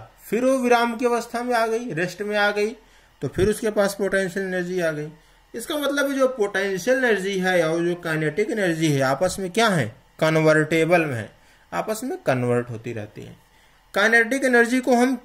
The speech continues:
के से रिप्रेजेंट करते हैं, के बराबर वन बाई टू एम वी स्क्वायर। ये काइनेटिक एनर्जी का फार्मूला होता है, के बराबर क्या हुआ,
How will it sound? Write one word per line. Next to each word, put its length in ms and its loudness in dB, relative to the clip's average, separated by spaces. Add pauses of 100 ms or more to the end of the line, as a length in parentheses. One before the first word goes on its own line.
के 160 6
से 220 2
रिप्रेजेंट 560 -2
करते 300 -6
हैं, 260 -12 (220)
के 140 4
बराबर 500 4
वन 320 0
बाई 260 4
टू 200 -6 (100)
एम 180 0 (100)
वी 280 0
स्क्वायर। 920 -10
ये 60 -2
काइनेटिक 460 0
एनर्जी 320 0
का 220 2
फार्मूला 540 2
होता 320 -4
है, 120 -10 (920)
के 120 0
बराबर 340 2
क्या 160 2
हुआ, 220 2